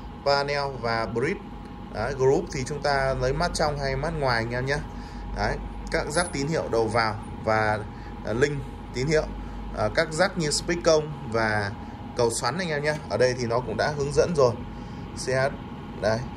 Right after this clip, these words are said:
C H A, C H B. Đấy, cũng đã, à, cũng đã rất là rõ chi tiết ở đây anh em nhé. Đấy, thì anh em có thể là, à,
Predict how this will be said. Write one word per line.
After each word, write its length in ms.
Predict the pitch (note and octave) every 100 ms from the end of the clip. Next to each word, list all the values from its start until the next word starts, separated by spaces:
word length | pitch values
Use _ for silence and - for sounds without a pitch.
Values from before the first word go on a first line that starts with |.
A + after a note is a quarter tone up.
| -
C 20 |
H 220 | C3+ C3+ -
A, 180 | A#2
C 140 | A#2 C3
H 140 | B2 B2+
B. 40 | C#3 C3+ - - - - - -
Đấy, 160 | F2+ G#2 - -
cũng 180 | - -
đã, 260 | F2+ A2 C#3+ D3 - - - - -
à, 280 | G2+ G2 F#2+ - -
cũng 160 | - A2
đã 400 | A#2+ F2+ D3 D#3 D#3 - -
rất 200 | B2 F#3
là 360 | F3+ B2 G2+ E2 - - - -
rõ 440 | G#2+ A2 E3+ F3+ G#3+
chi 140 | F3+
tiết 320 | D3+ A3 A#3
ở 120 | - A2+
đây 100 | C3+
anh 120 | C3+
em 160 | C3+
nhé. 120 | C#3 D#3 - - - - -
Đấy, 180 | G#2+ - - - - - -
thì 140 | A#2+
anh 180 | A#2 C#3+
em 200 | D3 D3
có 160 | D3+ D3+
thể 180 | A2
là, 280 | G2+ G2+ G#2 G2 - - -
à, 240 | - E2+